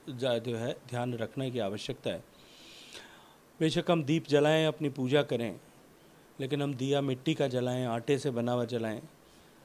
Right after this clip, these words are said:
ताकि वो नदी में किसी भी जा-, तरह जा कर के या जल स्रोत में जा कर के उसके स्वास्थ्य के, के, के साथ में जो है, समस्या पैदा न करें। हम सबको संकल्प लेकर के इस पर्व के ऊपर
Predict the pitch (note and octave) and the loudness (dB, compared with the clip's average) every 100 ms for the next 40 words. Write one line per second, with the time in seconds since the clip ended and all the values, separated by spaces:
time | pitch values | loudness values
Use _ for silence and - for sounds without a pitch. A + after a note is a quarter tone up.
0 | - - - D3+ C3+ E3+ D#3+ C3+ B2+ E3 | -20 -20 -4 -2 0 2 4 2 2 2
1 | D#3+ D3+ C3 D#3 C#3 C3+ C3+ B2 C3+ C3+ | 0 -2 -2 -2 0 0 0 -2 -2 0
2 | B2+ A#2+ C#3 C3 D#3 A#2+ A#2+ A#2 C#3 C3 | 0 0 -2 -2 -2 0 -2 -2 -4 -4
3 | C#3+ A#2+ A2+ A2 B2 D3+ A#2+ A2+ - C3 | -4 -2 -4 -4 -4 -2 -2 -4 -6 -6
4 | - A2+ A2+ - B2 C#3 D3 B2 D3+ B2 | -2 -4 -4 -8 -6 -2 -2 -2 -4 -4
5 | C3+ A#2 A2+ A2 C3 C3+ G3 - - - | -4 -4 -6 -6 -4 -6 -6 -14 -20 -20
6 | - C3 A#2+ C3 A#2+ A#2 - C#3 A#2 G#2 | -6 -4 -2 -4 -4 -4 -4 -4 -4 -2
7 | A#2 A2+ A#2 G2 F#2 - - - - - | 0 -2 -4 -6 -10 -14 -20 -20 -20 -20
8 | - - - - - - - - - - | -20 -20 -20 -20 -20 -20 -20 -20 -20 -20
9 | - - E3 D#3+ F#3 F#3 G3 - C#3 C3 | -20 -2 0 2 2 2 -2 0 0 4
10 | G3 G3 E3+ D#3+ D#3+ E3+ D#3 C3 D3 D3 | 4 6 2 2 -2 0 -2 0 2 2
11 | D3 D3+ C3+ C#3+ | 2 0 2 0